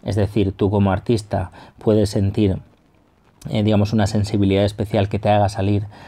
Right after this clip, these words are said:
del academicismo reinante en tu época, pero eso no quiere decir que puedas vivir de ello. Es decir, mm, los artistas a menudo, eh, la mayoría de ellos, lo que hacen es adaptarse al mundo en el que viven. Solo los grandes maestros consiguen cambiar a través de sus obras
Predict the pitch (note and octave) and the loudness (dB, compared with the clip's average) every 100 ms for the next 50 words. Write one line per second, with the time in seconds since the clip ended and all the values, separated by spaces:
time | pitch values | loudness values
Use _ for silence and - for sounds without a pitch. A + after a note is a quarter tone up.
0 | - A2 G2+ F#2+ G#2 G2 F#2+ - G#2+ G#2 | -8 0 0 2 2 2 0 -2 -2 0
1 | G2 F#2+ G2+ A#2 G#2 A2 C3 G#2+ G#2+ A2 | 0 2 2 2 0 0 -2 -2 0 0
2 | A2 G#2 D3+ - - - - - A2+ A2 | -2 -2 -2 -4 -16 -20 -20 -4 2 4
3 | A2 B2+ A#2 G#2 G2 F#2 - G#2+ C#3 - | 4 0 0 2 2 0 2 2 2 -2
4 | - - _ - - G#2+ A2+ F#2+ G2+ F#2 | -20 -20 _ -4 -2 2 4 4 4 2
5 | F#2 - G#2 A#2 F2+ - - D#3 G#2+ G#2+ | 0 0 0 2 0 -6 -14 -10 -6 -4
6 | G2+ G2 F#2+ G2 - - - G2 G2 F2+ | -2 0 2 0 -2 -6 -2 0 0 0
7 | G#2 A#2 G#2 A2 G#2+ A2+ A#2 - - - | 0 0 0 2 2 4 4 0 -4 -20
8 | - G#2 - F#2 - A2 F#2+ F#2+ G2+ G2+ | -12 -10 -8 -8 -6 -2 0 2 4 4
9 | G#2 G#2+ A2+ A2+ - - - - G2 A2 | 4 4 2 0 -10 -20 -20 -8 -2 0
10 | G#2 A#2 A2+ A2 G#2+ G#2+ A2+ A2 - A#2 | 0 2 0 2 2 2 2 2 2 0
11 | G2+ G#2 G2 F#2 - F#2+ G2+ F#2+ G#2+ C#3+ | 2 4 2 2 0 0 2 0 -2 -4
12 | G#2+ G2+ G2+ F#2+ A2 G#2 G2+ G2 G#2+ G#2 | 0 2 4 2 2 2 2 2 2 2
13 | G#2 A2+ A#2 - G2+ - G2+ G#2 G#2 G2 | 0 -2 -4 -2 -2 0 2 2 2 2
14 | G2 G#2 G2+ F#2+ F#2+ F#2+ G2+ F#2 G2+ A2+ | 2 4 2 2 0 2 0 0 0 2
15 | G2+ A#2+ - | 2 0 -2